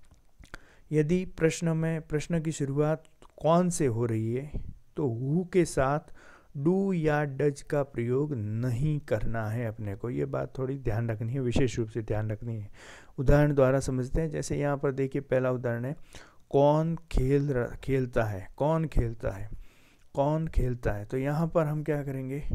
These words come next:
सबसे पहले who का प्रयोग करेंगे। अब डब्ल्यूएच वर्ड आ गया, लेकिन यहाँ पर हम do does का प्रयोग नहीं करेंगे। अब सीधे इसको देखिए, who को किस रूप में अपने को यूज़ करना है,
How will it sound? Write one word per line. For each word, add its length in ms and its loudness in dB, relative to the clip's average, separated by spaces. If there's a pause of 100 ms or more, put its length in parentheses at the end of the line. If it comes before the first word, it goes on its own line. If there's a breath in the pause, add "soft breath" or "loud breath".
(140)
सबसे 260 -4
पहले 360 -4 (460 soft breath)
who 180 0
का 100 4
प्रयोग 320 -2
करेंगे। 340 -8 (460 loud breath)
अब 260 -2
डब्ल्यूएच 460 6
वर्ड 200 4
आ 120 2
गया, 180 -4
लेकिन 280 -4
यहाँ 220 2
पर 140 0
हम 200 -2
do 200 2
does 140 -2
का 120 0
प्रयोग 320 -2
नहीं 320 -4
करेंगे। 300 -2
अब 160 -2
सीधे 600 2
इसको 360 0
देखिए, 280 -2
who 400 0
को 160 2
किस 260 -2
रूप 240 -2
में 80 -2
अपने 220 -4
को 120 -2
यूज़ 240 -2
करना 280 -6
है, 160 -6